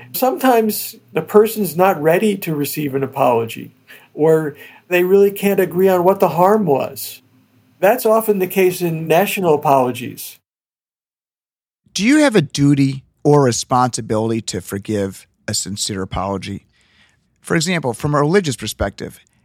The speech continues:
Speaker 2: at Yom Kippur, the service starts out by saying, "I've sinned," and it gives you a laundry list. And I look through that laundry list and I go, "Oh my God, I batted a hundred this year."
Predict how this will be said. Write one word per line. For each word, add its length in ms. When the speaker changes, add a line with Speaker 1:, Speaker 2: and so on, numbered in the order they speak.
Speaker 2:
at 220
Yom 180
Kippur, 540
the 80
service 420
starts 340
out 180
by 80
saying, 480
"I've 160
sinned," 400
and 100
it 100
gives 220
you 80
a 20
laundry 400
list. 380
And 140
I 80
look 220
through 160
that 200
laundry 300
list 260
and 120
I 40
go, 120
"Oh 140
my 140
God, 240
I 60
batted 300
a 160
hundred 280
this 240
year." 200